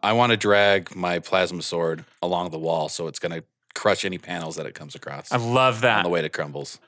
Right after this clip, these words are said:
Speaker 2: Uh, yeah, it, as you're going, you see the panel Crumbles was working on. It's, like, sparking. It slices through. The door shuts.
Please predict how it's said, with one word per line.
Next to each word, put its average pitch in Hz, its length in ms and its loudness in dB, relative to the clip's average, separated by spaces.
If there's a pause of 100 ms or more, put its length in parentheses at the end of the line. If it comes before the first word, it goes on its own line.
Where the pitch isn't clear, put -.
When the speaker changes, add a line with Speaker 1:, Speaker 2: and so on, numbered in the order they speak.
(220)
Speaker 2:
Uh, 147 680 6
yeah, 123 380 2
it, 135 460 2
as 139 280 2
you're 147 120 4
going, 139 520 4
you 135 140 0
see 175 180 4
the 160 100 6
panel 139 300 2
Crumbles 135 400 2
was 127 100 0
working 135 300 2
on. 139 220 4
It's, 123 160 0
like, 117 160 2
sparking. 127 480 2
It 120 80 0
slices 123 560 0
through. 117 320 2 (220)
The 131 60 2
door 113 280 4
shuts. 107 360 2